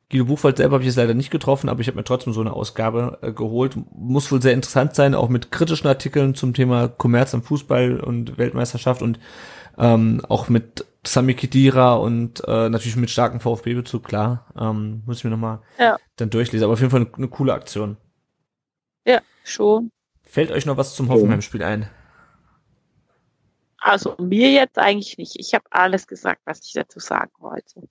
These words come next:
Speaker 1: Sehr schön.
Speaker 3: Ich
Speaker 1: Wenn wir
Speaker 3: auch.
Speaker 1: jetzt noch mal, wenn wir jetzt noch mal auf die beiden Spiele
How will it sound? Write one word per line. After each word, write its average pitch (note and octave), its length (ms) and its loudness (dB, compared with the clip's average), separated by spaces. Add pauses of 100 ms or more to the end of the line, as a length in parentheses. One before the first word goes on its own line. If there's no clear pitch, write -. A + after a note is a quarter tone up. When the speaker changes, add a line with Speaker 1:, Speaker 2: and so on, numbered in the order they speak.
(380)
Speaker 1:
Sehr G2+ 140 -10
schön. F#2+ 280 -14 (1500)
Speaker 3:
Ich B2+ 140 2
Speaker 1:
Wenn A#2 80 4
wir G#2+ 60 4
Speaker 3:
auch. - 0 -
Speaker 1:
jetzt G#2 160 0
noch B2 60 -6
mal, C#3 160 -6 (680)
wenn B2+ 220 0
wir C3+ 60 2
jetzt C3 80 0
noch C#3+ 80 0
mal C3 40 2
auf B2 80 -4
die C3 80 -6
beiden B2 220 0
Spiele C#3 420 -2